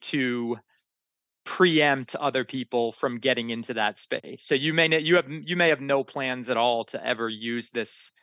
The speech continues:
um, invention, and it may be very much to,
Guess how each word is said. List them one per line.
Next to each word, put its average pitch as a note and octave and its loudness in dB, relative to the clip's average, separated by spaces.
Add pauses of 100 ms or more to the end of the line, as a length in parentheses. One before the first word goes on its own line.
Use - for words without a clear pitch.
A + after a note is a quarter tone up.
(380)
um, A2 -4
invention, A2 -4
and B2+ -4
it C3+ 0
may D3 4
be B2+ -4 (300)
very C3+ 4
much A#2+ 0
to, F3+ 0